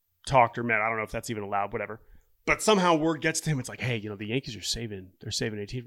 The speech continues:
He's like, "What is he? What? He, we, he's not thinking about that." I mean, maybe, maybe that is, this is a true sign of respect, a sh-, sign of courtship. It shows how much they appreciate him.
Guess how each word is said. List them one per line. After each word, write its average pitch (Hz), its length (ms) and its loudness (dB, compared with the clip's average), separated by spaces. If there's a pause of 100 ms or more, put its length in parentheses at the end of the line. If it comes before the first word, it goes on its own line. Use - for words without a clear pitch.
He's 120 160 -8
like, 135 160 -8
"What 175 160 -4
is 123 80 -6
he? 120 140 -8 (100)
What? 180 280 -6
He, 175 120 -14 (140)
we, 226 220 -6
he's 262 180 -6
not 214 160 0
thinking 117 300 -4
about 110 240 -2
that." 165 160 8
I 202 40 2
mean, 226 200 4
maybe, 320 280 2 (200)
maybe 330 280 6
that 370 100 4
is, 214 180 4
this 165 180 -4
is 190 200 -2
a - 40 -18
true - 460 6
sign 196 260 6
of 180 60 2
respect, 185 360 0 (380)
a - 40 -8
sh-, - 300 -6
sign 196 220 2
of - 80 -2
courtship. 185 400 -2 (240)
It 143 100 -6
shows 180 380 4
how 190 160 2
much 180 220 0
they 165 100 0
appreciate 160 460 0
him. 151 200 -2